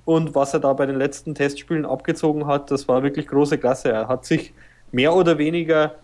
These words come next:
so stark verkauft, dass ihn der Bundestrainer gar nicht streichen konnte aus dem Kader. Auch wenn er wahrscheinlich zum Start in die Vorbereitung nicht viele Gedanken daran hatte, dass Frederik Tiffels in Köln bei der W M spielen wird. Und mit den letzten beiden Toren auch nochmal gegen Lettland am Montag,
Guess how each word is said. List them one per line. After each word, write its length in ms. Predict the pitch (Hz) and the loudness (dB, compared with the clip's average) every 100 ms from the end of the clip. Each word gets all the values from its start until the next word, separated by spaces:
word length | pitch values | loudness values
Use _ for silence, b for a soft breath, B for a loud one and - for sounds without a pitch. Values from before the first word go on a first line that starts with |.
| _ | _
so 320 | - 170 240 | -2 2 2
stark 380 | - 156 180 190 | 2 0 0 0
verkauft, 580 | 180 - 139 165 190 - | -4 -4 -2 -2 -4 -6
dass 240 | 151 - | -6 -6
ihn 320 | 170 165 160 160 | -8 -8 -10 -4
der 80 | |
Bundestrainer 500 | 143 151 139 180 156 | -2 0 -2 -2 -2
gar 140 | 139 143 | 0 0
nicht 160 | 143 | -2
streichen 420 | - - 143 151 156 | -4 0 0 0 -4
konnte 460 | 160 185 202 123 | -2 -2 0 -2
aus 160 | 117 113 | -2 -6
dem 160 | 127 | -8
Kader. 460 | 123 120 135 170 170 B B _ _ | -6 -2 2 2 0 B B _ _
Auch 280 | 135 165 - | -2 -2 -2
wenn 160 | 147 | -2
er 140 | 185 170 | 0 0
wahrscheinlich 640 | 139 127 135 208 208 202 b | -2 -2 -4 -2 -4 -6 b
zum 160 | - 151 | -12 -10
Start 380 | 139 - - - | -4 0 0 -2
in 80 | 196 | -8
die 80 | |
Vorbereitung 640 | 180 175 165 160 160 156 156 - | -2 0 2 0 0 -6 -8 -14
nicht 240 | 165 185 - | -10 -10 -4
viele 200 | 233 220 | -4 -2
Gedanken 380 | 170 147 151 | 0 0 0
daran 260 | 156 139 139 | -2 0 0
hatte, 240 | 147 143 | -6 -4
dass 120 | 131 123 | -8 -4
Frederik 460 | 147 139 156 143 | -4 -2 -2 -2
Tiffels 340 | - 196 190 - | -2 -2 -4 -6
in 100 | 139 | -2
Köln 240 | 156 175 | 0 2
bei 120 | 143 | 2
der 120 | 131 | 0
W 80 | 123 | 0
M 240 | 131 175 165 b b _ | 0 0 -2 b b _
spielen 420 | - - 139 131 | -14 -4 -4 0
wird. 260 | 127 117 | -2 -2
Und 560 | - 143 139 135 127 - | -4 0 0 0 -8 -12
mit 240 | 135 139 | -8 -4
den 80 | 147 | 0
letzten 340 | 135 143 - 165 | 0 0 -2 0
beiden 280 | 139 135 | 2 0
Toren 260 | - 160 175 | 0 0 2
auch 240 | 160 160 | 0 -2
nochmal 320 | 170 156 165 160 | -2 0 0 0
gegen 240 | 156 139 | -4 -2
Lettland 560 | 139 165 175 170 165 - | -2 0 -2 -2 -6 -10
am 80 | |
Montag, 560 | 143 160 170 170 165 - | -4 -4 0 0 0 -4